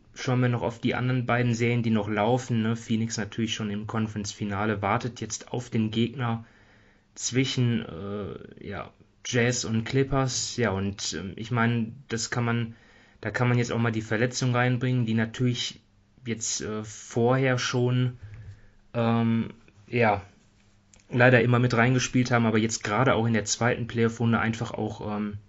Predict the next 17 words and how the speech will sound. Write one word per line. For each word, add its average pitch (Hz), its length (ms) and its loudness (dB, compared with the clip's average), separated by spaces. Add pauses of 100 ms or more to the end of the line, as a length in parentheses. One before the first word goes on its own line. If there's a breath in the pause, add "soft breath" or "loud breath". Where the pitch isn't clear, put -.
(880)
ja, 104 160 2
das 104 220 2
Überschatten, 101 640 0
diese, 95 340 2
diese 101 220 0
Verletzungswelle. 110 960 -2 (640 soft breath)
Wir 110 100 6
haben 110 120 4
bei 107 140 4
den 104 160 2
Jazz 110 420 4
Donovan 110 460 2
Mitchell, 120 520 0 (600 soft breath)
Mike 110 260 4
Conley, 127 360 4
die 113 100 4
beide 123 680 2